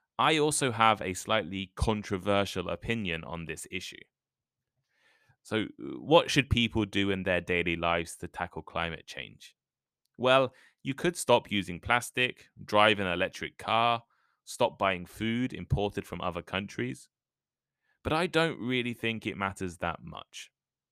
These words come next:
And, and this is not because I don't believe in climate change. Uh, I do believe in climate change.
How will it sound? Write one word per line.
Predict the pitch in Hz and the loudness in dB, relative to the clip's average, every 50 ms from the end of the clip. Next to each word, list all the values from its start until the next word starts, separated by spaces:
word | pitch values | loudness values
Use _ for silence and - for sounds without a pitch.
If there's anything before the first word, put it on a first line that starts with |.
| _ _ _ _ - | _ _ _ _ -2
And, | 131 131 - - | -2 -2 -2 -4
and | 117 127 120 120 | -4 -2 0 0
this | 147 147 170 | 0 2 2
is | 170 139 | 0 4
not | 139 151 156 - - | 6 6 6 6 6
because | 139 131 - 139 131 117 | 2 0 2 2 2 4
I | 117 107 | 4 4
don't | 101 95 - 107 107 107 87 - | 4 4 4 4 4 2 0 -2
believe | 98 92 92 95 87 - | -2 -2 0 -2 -2 -4
in | 87 85 82 - - | -6 -10 -10 -12 -4
climate | - - 98 95 87 71 - | 0 2 2 2 2 -2 -4
change. | - 82 78 80 87 101 104 - - | -2 -2 -2 -2 -2 -6 -10 -12 -8
Uh, | - 78 - | -6 -6 -4
I | - - 104 | -2 0 -2
do | 104 107 - 131 151 160 139 | 0 4 6 6 6 6 6
believe | 104 95 95 95 85 90 | 4 4 4 4 2 0
in | 87 82 | -2 -2
climate | 82 82 82 80 80 - - | -2 -4 -4 -4 -4 -8 -10
change. | - - 76 69 71 - - - | -10 -8 -8 -8 -10 -14 -20 -20